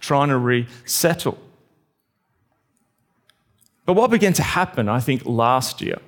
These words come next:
is that God began to do something amongst us. A lot of it was in weakness. A lot of it was not because the team were running this amazing programmatic strategy. A lot of it was actually because we were going through some tough stuff.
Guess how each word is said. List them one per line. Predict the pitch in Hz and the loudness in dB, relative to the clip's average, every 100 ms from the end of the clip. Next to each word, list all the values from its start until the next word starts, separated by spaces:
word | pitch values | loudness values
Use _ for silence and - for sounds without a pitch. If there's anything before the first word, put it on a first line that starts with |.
| _ _ _ _ _ _ _ _ _ _ _ _ _ _ _ | _ _ _ _ _ _ _ _ _ _ _ _ _ _ _
is | 131 | -4
that | 143 | -2
God | 139 160 185 | 0 2 2
began | 156 156 139 139 | 0 -2 0 -2
to | 117 | -4
do | 127 | -6
something | 117 123 120 120 | -4 -4 -6 -6
amongst | 110 113 131 131 | -2 -2 -2 -4
us. | - | -4
A | 123 | -4
lot | 123 165 | -2 0
of | 208 | 0
it | 170 | -2
was | 170 165 | -4 -4
in | 151 | -4
weakness. | 156 - - 113 - - - _ _ _ _ - | -6 -6 -8 -8 -8 -12 -14 _ _ _ _ 0
A | |
lot | 151 165 208 | 4 4 4
of | |
it | 185 | 2
was | 160 135 | 2 0
not | 156 | 0
because | 170 160 160 147 131 123 | 0 0 4 4 4 0
the | - | -6
team | - 156 156 143 | -4 0 2 2
were | 127 127 | 0 0
running | 107 139 156 131 123 | 0 0 2 0 0
this | 120 123 - | 0 -2 -4
amazing | - 127 123 143 135 135 120 - _ _ _ _ _ _ _ | -2 0 0 -2 0 -2 -2 -8 _ _ _ _ _ _ _
programmatic | - 147 147 143 139 139 131 | -2 0 2 2 2 0 -2
strategy. | - - - 127 135 - 147 113 110 107 - - | -6 -8 -4 -2 -2 -2 -6 -4 -6 -6 -12 -4
A | - | 2
lot | 160 208 | 4 6
of | 214 | 4
it | 185 | 4
was | 156 | 2
actually | 147 160 - 160 | 2 0 -2 -4
because | 131 143 | -2 0
we | 135 | 2
were | 214 | 2
going | 180 160 | 0 -2
through | 135 | -2
some | 127 | -2
tough | 117 - 180 170 | -2 0 0 0
stuff. | - 147 180 - - | -2 0 0 -2 -8